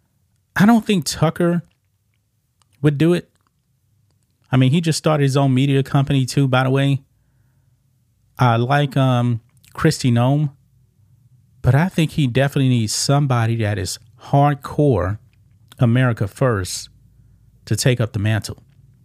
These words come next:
I mean, Vivek, man, even Trump gave him praise on this. He came from nothing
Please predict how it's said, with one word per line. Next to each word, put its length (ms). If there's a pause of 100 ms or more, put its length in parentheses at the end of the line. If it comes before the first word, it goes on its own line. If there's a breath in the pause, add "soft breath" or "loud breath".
(420)
I 60
mean, 160
Vivek, 380
man, 300 (120)
even 220
Trump 280
gave 140
him 80
praise 300
on 100
this. 240 (300)
He 160
came 220
from 280
nothing 480